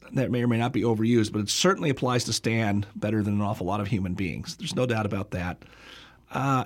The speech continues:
but yeah, I mean, it, it has brilliance. I guess I hadn't fully thought about this before about Stan, but when I put together all his work and stared at it, I, one of the things that I realized was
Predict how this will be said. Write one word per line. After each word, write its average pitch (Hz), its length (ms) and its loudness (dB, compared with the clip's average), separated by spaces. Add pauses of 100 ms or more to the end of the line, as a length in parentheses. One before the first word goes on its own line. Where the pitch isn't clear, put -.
(140)
but 165 160 2
yeah, 240 200 4
I 165 120 4
mean, 156 120 -6
it, 139 440 -2
it 135 40 2
has 131 160 4
brilliance. 135 480 2 (840)
I 160 160 0
guess 302 320 -2
I 202 260 2
hadn't 208 520 0
fully 190 920 2 (540)
thought 220 280 4
about 151 220 4
this 101 140 -2
before 120 280 0
about 113 200 2
Stan, 113 300 0
but 110 100 0
when 127 140 0
I 123 100 2
put - 240 -2
together 135 260 0
all 131 80 2
his 127 120 0
work 127 240 2
and 104 160 -2
stared 120 380 2
at 107 160 0
it, 107 180 -4 (920)
I, 131 120 0
one 120 280 0
of 151 60 2
the 143 40 4
things 135 120 2
that - 220 -2
I 120 60 2
realized 123 640 2
was 113 300 0